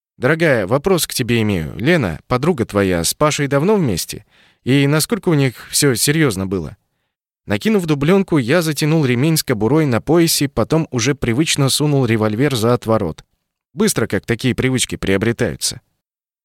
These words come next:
"Лена?" — переспросила Настя задумчиво. "Ну, с того времени, как Паша тогда в госпиталь попал. А насколько серьёзно? Да так и не скажу.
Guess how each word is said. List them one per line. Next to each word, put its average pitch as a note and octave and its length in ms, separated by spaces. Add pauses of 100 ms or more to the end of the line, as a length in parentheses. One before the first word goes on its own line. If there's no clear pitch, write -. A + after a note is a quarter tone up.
(120)
"Лена?" — D3+ 480 (140)
переспросила B2 680
Настя G#2+ 300
задумчиво. G2 600 (240)
"Ну, D#3 200
с - 60
того G3+ 280
времени, G3+ 400
как F3 220
Паша G3+ 260
тогда E3+ 320
в D3 40
госпиталь A#2+ 480
попал. E2 440 (520)
А A#2+ 140
насколько C#3+ 440
серьёзно? C#3+ 680 (320)
Да F3+ 200
так G#3+ 200
и G3+ 40
не F3+ 120
скажу. E3 560